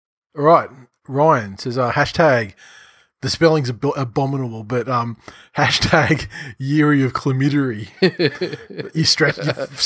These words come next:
Speaker 2: Chlamydery.
Speaker 1: you, you, you stretch, you stretch that so, so fucking hard and far, it barely, it barely fit. Um, Trent said, "N R L proposal, season bans for anyone found to breach government covid rules, incentive given to fans who dob in a player via appropriate social,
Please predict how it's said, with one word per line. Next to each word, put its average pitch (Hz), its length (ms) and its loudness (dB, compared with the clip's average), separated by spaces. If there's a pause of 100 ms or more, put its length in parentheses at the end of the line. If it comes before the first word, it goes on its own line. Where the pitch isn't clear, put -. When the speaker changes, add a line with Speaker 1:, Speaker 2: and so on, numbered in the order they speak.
(200)
Speaker 2:
Chlamydery. 123 680 2
Speaker 1:
you, 156 60 2
you, 160 200 -2 (100)
you 165 140 -2
stretch, 170 420 0
you 156 120 -4
stretch - 380 0
that 127 200 -4
so, 147 200 0
so 147 460 2
fucking 143 340 0
hard 131 300 2
and 123 140 -10
far, 127 360 2
it 117 100 -12
barely, 127 340 -4
it 131 160 -10
barely 135 260 -2
fit. 107 260 -14 (400)
Um, 135 340 0
Trent 160 380 0
said, 127 240 -2
"N 156 160 -2
R 156 180 6
L 143 60 4
proposal, 135 540 0
season 170 420 2
bans 139 320 0
for 127 60 -8
anyone 143 300 0
found 135 220 -2
to 120 60 -2
breach 123 360 -2 (420)
government 135 440 2
covid 127 440 2
rules, 123 440 0 (240)
incentive 143 480 0
given 135 220 0
to 127 80 -2
fans 143 540 0
who 135 100 2
dob 139 340 2
in 143 120 0
a 127 80 -2
player 143 360 4
via 127 300 2
appropriate 127 460 0
social, 135 500 -2